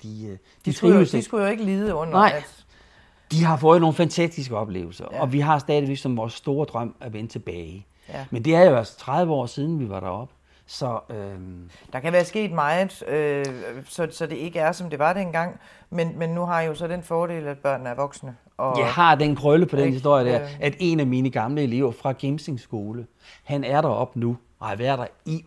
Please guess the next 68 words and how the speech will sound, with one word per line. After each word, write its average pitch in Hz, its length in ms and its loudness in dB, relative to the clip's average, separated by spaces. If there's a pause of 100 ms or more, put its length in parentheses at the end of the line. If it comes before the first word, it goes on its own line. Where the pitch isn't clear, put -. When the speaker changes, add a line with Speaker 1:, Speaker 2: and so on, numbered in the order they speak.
(140)
Speaker 1:
utal 147 380 -2
af 113 60 2
år. 98 440 -2
Speaker 2:
Ja. 143 80 -4 (300)
Speaker 1:
Og - 60 -10
han 123 120 -2
sender 123 200 -2
stadigvæk 139 640 -4
fotografier 117 540 -6
tilbage. 98 520 -10 (320)
Så 131 100 -10
jeg 123 100 -4
kan 135 100 -4
hele 190 220 2
tiden 151 220 -4
følge 127 200 -4
med, 139 320 0 (160)
Speaker 2:
Der 170 100 0
var - 40 2
Speaker 1:
hvordan 175 260 2
Speaker 2:
følge 185 80 0
Speaker 1:
det 175 80 -2
Speaker 2:
med 190 80 0
i 202 40 2
Speaker 1:
ser 208 60 0
ud. 190 100 -2
Speaker 2:
udviklingen, 160 440 -6
ja. 120 60 -2
Speaker 1:
Jeg 135 80 4
kan 185 100 4
følge 170 160 6
med 208 160 4
i 226 100 2
at 175 80 2
se, 202 160 2
hvordan 160 220 0
det 170 80 6
er, 160 60 6
Speaker 2:
Okay. 156 100 0
Speaker 1:
og 143 80 -4
se, 196 260 2 (580)
ting 214 280 6
har 143 140 4
ændret 208 380 0
sig, 170 200 -6 (160)
og 143 120 -2
der 139 60 0
er 135 60 0
nogle 131 200 -2
ting, 127 200 -6
der 113 60 -8
er 104 40 -8
det 117 100 -12
samme. 80 260 -16 (280)
Speaker 2:
Ja. 131 120 -10 (560)
Speaker 1:
Så - 140 -6
jeg 139 120 6
har 160 160 6
stadigvæk 156 580 2
en, 117 320 -6
en, 113 200 -6
en 120 100 -8
stærk 139 280 -6
kontakt 117 400 -10
til - 100 -14
au 101 60 -12
pairerne, 101 280 -14
vi. 90 160 -20